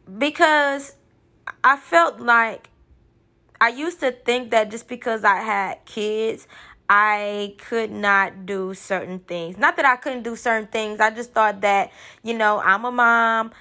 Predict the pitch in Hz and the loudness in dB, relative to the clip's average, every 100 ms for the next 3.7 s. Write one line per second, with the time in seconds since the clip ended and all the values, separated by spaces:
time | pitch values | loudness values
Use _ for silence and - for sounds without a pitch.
0 | - - 196 196 - 240 226 202 190 220 | -12 0 0 0 -6 -6 -6 -8 -4 -4
1 | 233 214 208 - 202 202 196 190 180 175 | -4 -10 -10 -4 -4 -4 -8 -6 -6 -8
2 | 185 - 269 285 285 277 359 415 311 269 | -12 -12 -6 -2 0 4 2 2 -4 -2
3 | 262 262 226 214 208 180 175 | -2 -4 -4 -4 -4 -10 -10